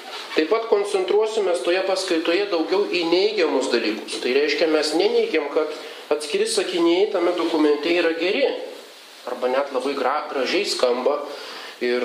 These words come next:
atspindi tam tikrą tiesą, ir mes to visiškai neneigiam, bet tiesiog dabar paskaitoje daugiau o-, orientuosimės į neigiamus dalykus. Taigi, pirma, religinio, religinės laisvės objektas,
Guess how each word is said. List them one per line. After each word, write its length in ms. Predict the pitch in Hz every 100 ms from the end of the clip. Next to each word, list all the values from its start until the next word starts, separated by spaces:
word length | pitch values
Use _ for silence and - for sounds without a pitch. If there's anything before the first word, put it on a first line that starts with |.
| 120
atspindi 500 | 110 - - 165 170
tam 180 | 156 131
tikrą 300 | 151 147 143 131
tiesą, 480 | 123 113 110 160 180 180 - 120 117 -
ir 200 | 127 127
mes 240 | 123 127 127
to 140 | 135
visiškai 400 | 131 139 - 165
neneigiam, 540 | 202 240 160 - - -
bet 160 | 120
tiesiog 340 | 131 - 180 156
dabar 360 | 139 156 170 -
paskaitoje 680 | 151 - 135 139 139 156 175 - - - -
daugiau 500 | 123 143 131 147 170
o-, 800 | 170 - - - 117 135 139 135
orientuosimės 1000 | 131 135 127 123 147 165 160 151 143 143 143
į 200 | 135 131
neigiamus 600 | 139 147 120 101 - 101
dalykus. 540 | 95 87 - - - - - - - - - - - -
Taigi, 340 | 147 147 214 262 - - -
pirma, 440 | - 190 160 175 -
religinio, 640 | - 156 208 208 208 196 202 -
religinės 640 | 143 151 170 180 180 175
laisvės 520 | 139 147 139 151 151
objektas, 720 | 143 143 139 147 143 262 -